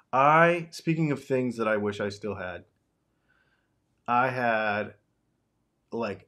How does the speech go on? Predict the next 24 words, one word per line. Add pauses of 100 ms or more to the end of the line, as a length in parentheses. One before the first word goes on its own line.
the
original
first (1080)
Powell
Peralta
Steve
Caballero (720)
board, (680)
and
I (640)
don't
have
it
anymore,
and
I,
like, (160)
wish
I
still
had
that
board. (1400)
Yeah.